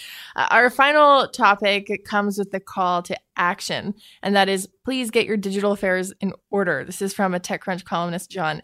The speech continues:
Evans. He's putting out this call to action,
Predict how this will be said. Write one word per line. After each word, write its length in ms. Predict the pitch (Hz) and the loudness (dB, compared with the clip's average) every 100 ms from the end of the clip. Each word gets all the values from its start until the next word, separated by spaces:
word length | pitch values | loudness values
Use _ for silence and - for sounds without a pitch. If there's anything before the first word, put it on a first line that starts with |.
| - | -2
Evans. 420 | 190 190 185 185 - - - _ _ | 0 2 -2 -2 -10 -20 -20 _ _
He's 580 | - 202 220 208 202 - _ | -10 -6 -4 -4 -6 -10 _
putting 220 | - 311 285 | -2 0 0
out 120 | 226 | 0
this 220 | 214 196 | -2 -2
call 240 | - 196 | 0 0
to 120 | 190 - | 2 0
action, 760 | 175 175 - 220 233 240 | 0 0 -2 0 0 -2